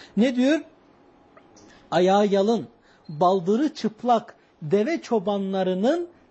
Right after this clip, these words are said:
bina yapmada yarışır olduklarını görmendir diyor. Biz Medine'de kardeşler yüksek yüksek binalar yapılmıştı, oteller. Bizim orada bir tane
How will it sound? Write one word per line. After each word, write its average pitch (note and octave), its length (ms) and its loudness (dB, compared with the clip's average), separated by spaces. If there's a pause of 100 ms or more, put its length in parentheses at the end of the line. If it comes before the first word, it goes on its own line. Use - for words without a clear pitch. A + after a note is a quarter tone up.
bina G#3 420 0
yapmada F#3+ 580 -4
yarışır F3+ 480 -4
olduklarını G3+ 600 -2
görmendir E3 840 -4
diyor. - 220 -14 (300)
Biz F#3+ 120 -2
Medine'de A3+ 600 2
kardeşler G3 560 -2
yüksek G#3 500 -4
yüksek G3+ 380 -4
binalar F#3 440 0
yapılmıştı, F3 580 -6
oteller. F#3+ 600 -2 (400)
Bizim G3+ 320 -2
orada G3 540 2
bir F#3+ 140 -8
tane F3+ 440 -4